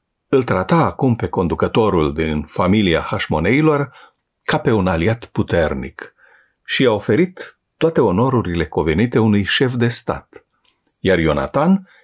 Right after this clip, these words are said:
i-a rămas multă vreme credincios. Ajuns pe tron, Alexandros l-a numit pe Ionatan și strateg, adică cârmuitor laic al Iudeii. După moartea lui Alexandros Balas,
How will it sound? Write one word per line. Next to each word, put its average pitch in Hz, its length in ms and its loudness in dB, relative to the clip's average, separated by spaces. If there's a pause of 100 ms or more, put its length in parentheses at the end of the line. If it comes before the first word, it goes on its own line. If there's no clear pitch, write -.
i-a 117 140 0
rămas 127 440 0
multă 143 400 2
vreme 92 300 0
credincios. - 880 -6 (1300)
Ajuns 185 320 2
pe 147 100 2
tron, 202 460 0 (240)
Alexandros 151 680 0
l-a 113 140 0
numit 113 300 0
pe - 140 -2
Ionatan 92 600 0
și - 280 0
strateg, 135 600 -2
adică 101 420 -2 (200)
cârmuitor 117 720 2
laic 95 440 0
al 87 140 0
Iudeii. 78 760 -2 (1080)
După 127 300 0
moartea 120 340 0
lui 80 160 0
Alexandros 80 640 -2
Balas, 82 680 -2